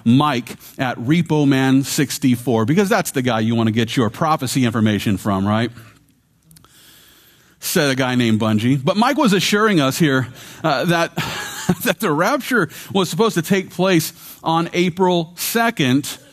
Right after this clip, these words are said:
two thousand and twenty-two. Yeah, last April, the rapture of the church was supposed to take place, according to Mike at Repo Man sixty-four. H-, however, just like the date setters before him, Mike at Repo Man sixty-four was completely wrong.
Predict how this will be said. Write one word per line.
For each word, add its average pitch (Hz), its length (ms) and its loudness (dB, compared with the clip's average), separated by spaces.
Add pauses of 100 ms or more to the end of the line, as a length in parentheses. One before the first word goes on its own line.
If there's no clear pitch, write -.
(260)
two 208 180 2
thousand 165 340 2
and 160 100 2
twenty-two. 151 360 2
Yeah, 151 180 0
last 143 380 0
April, 185 380 0
the 135 80 0
rapture 131 460 0 (240)
of 131 80 -2
the 135 80 2
church 123 240 -2
was 113 100 -2
supposed 110 260 -4
to - 80 -4
take 101 140 -4
place, 180 240 -2
according 113 300 -2
to 123 60 2
Mike 101 220 2
at - 100 -6
Repo 101 260 -2
Man 95 180 -2
sixty-four. 107 680 -4
H-, - 220 -20
however, 143 540 0
just 131 260 -2
like 131 140 -2
the 127 100 -2
date 120 280 -2
setters 117 280 -2
before 180 440 0
him, 127 320 0 (280)
Mike 135 480 2
at 123 180 -2
Repo 127 340 0
Man 127 180 2
sixty-four 117 800 0 (240)
was 123 220 -2
completely 101 880 0 (180)
wrong. 98 680 -2